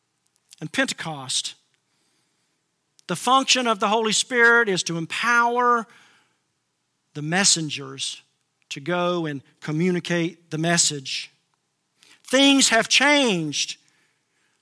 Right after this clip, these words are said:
Your life is about to change," the heralds would say to the people.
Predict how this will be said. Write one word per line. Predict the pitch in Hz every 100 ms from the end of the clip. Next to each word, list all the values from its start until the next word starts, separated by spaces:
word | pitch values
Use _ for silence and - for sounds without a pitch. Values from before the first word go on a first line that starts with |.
| _ _ _ _ _ _ -
Your | 208 214
life | 233 269 277 262 233
is | 208
about | 196 269 285 277
to | 226
change," | - 226 208 180 165 156 147 - - _ -
the | 175
heralds | 151 196 185 175 156 139
would | 160 143
say | - 190 175 160 151 139 - - _ _ -
to | -
the | 160
people. | - 196 - 165 165